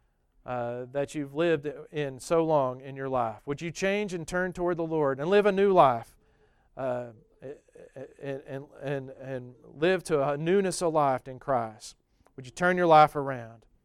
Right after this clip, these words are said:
Would you confess that Jesus Christ is the Son of God? And would you be baptized for the remission of sins, calling on the name of the Lord, and be saved?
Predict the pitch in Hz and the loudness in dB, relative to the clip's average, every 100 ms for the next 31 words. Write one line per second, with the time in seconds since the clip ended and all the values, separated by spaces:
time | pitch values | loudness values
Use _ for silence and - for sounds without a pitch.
0 | _ _ _ _ 160 180 214 196 - 202 | _ _ _ _ 2 2 -2 -4 4 6
1 | 170 - - _ _ _ _ _ _ _ | 6 0 -10 _ _ _ _ _ _ _
2 | _ _ - 160 175 190 180 - 196 185 | _ _ -2 -2 -2 -6 -8 0 2 4
3 | 170 - 170 175 151 156 - 160 147 131 | 0 -6 -8 -6 -6 -8 -6 -6 -6 -8
4 | 139 117 117 120 _ _ _ _ _ _ | -10 -10 -16 _ _ _ _ _ _ _
5 | _ _ _ _ 139 143 135 156 139 147 | _ _ _ _ -8 -8 -2 -2 -2 -4
6 | 131 120 117 _ _ _ _ _ _ _ | -4 -4 -8 _ _ _ _ _ _ _
7 | _ 139 135 143 135 135 120 110 - 139 | _ -6 0 0 0 -4 -8 -8 -10 -8
8 | 135 127 123 120 117 120 113 - 120 104 | -6 -6 -8 -8 -12 -14 -12 -12 -12 -16
9 | 101 - 147 160 175 175 160 151 143 139 | -18 -4 4 6 6 2 -4 -6 -8 -10
10 | 135 131 120 117 107 104 _ _ _ _ | -10 -8 -8 -8 -10 -14 _ _ _ _
11 | _ 120 120 123 117 - 113 110 107 _ | _ -18 -12 -10 -8 -10 -12 -16 -20 _